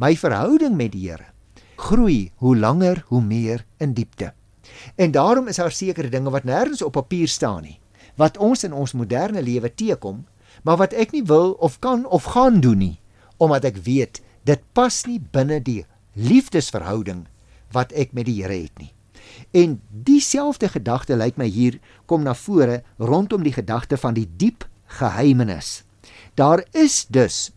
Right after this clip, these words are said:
dinge in 'n verhouding tussen 'n man en 'n vrou, veral as hulle lank getroud is, wat jy as 'n diep geheimenis kan beskrywe. Dinge wat jy nie kan verklaar nie, wat jy ook nie kan verstaan nie, maar wat jy aanvaar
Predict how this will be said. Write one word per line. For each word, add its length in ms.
dinge 500
in 140
'n 60
verhouding 580
tussen 240
'n 80
man 180
en 140
'n 60
vrou, 420
veral 480
as 140
hulle 140
lank 280
getroud 380
is, 220
wat 200
jy 80
as 180
'n 100
diep 240
geheimenis 720
kan 160
beskrywe. 600
Dinge 240
wat 160
jy 80
nie 160
kan 120
verklaar 560
nie, 200
wat 180
jy 100
ook 180
nie 120
kan 140
verstaan 560
nie, 220
maar 160
wat 160
jy 100
aanvaar 840